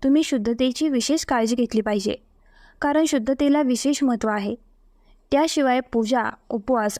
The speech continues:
आणि उपवासाचे फायदे मिळत नाहीत. अशा परिस्थितीत तुम्ही याची काळजी घेतली पाहिजे. तर प्रिय भक्तांनो, हे असे उपाय होते जे मोहिनी एकादशीला खऱ्या भक्तीने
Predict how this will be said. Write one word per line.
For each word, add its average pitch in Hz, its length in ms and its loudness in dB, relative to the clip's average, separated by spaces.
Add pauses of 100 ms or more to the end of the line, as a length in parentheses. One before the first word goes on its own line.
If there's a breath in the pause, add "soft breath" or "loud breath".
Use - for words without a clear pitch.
आणि 269 200 2
उपवासाचे 294 540 -2
फायदे 233 340 0
मिळत 233 280 2
नाहीत. 214 260 0 (680 soft breath)
अशा 320 220 0
परिस्थितीत 262 480 0 (100)
तुम्ही 240 380 2
याची 214 280 -2
काळजी 226 300 0
घेतली 220 240 0
पाहिजे. 214 320 -2 (2250 soft breath)
तर 294 100 4
प्रिय 294 340 4
भक्तांनो, 233 520 0 (260)
हे 294 280 -2 (500 soft breath)
असे 339 240 0
उपाय 214 420 0 (800)
होते 226 340 0 (280)
जे 226 120 2
मोहिनी 233 400 4
एकादशीला 240 580 0 (100)
खऱ्या 254 240 2
भक्तीने 233 460 0